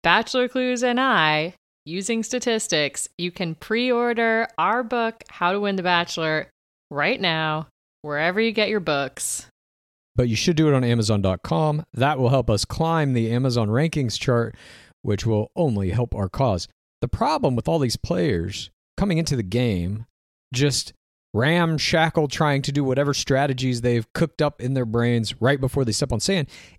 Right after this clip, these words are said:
Speaker 2: is that they didn't do a hyper binge like we did. We watched episode one of season one all the way through season twenty-five, episode thirteen in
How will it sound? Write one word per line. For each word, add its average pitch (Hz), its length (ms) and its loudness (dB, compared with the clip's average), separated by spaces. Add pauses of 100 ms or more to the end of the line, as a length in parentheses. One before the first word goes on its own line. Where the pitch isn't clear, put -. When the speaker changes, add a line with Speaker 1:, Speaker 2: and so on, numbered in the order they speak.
(100)
Speaker 2:
is 269 240 -2
that 208 320 0 (320)
they 220 180 2
didn't 254 280 -4
do 196 140 2
a 165 80 2
hyper 180 400 -2
binge 78 520 -8 (100)
like 110 280 0
we 101 160 2
did. 78 300 -4 (340)
We 254 160 2
watched 165 600 0 (600)
episode 254 380 2
one 233 180 2
of 208 100 0
season 131 380 0
one 107 280 0 (160)
all 262 160 6
the 277 100 2
way 247 220 4
through 180 460 2
season 254 360 0
twenty-five, 185 440 2
episode 165 420 0
thirteen 156 680 0
in 247 220 2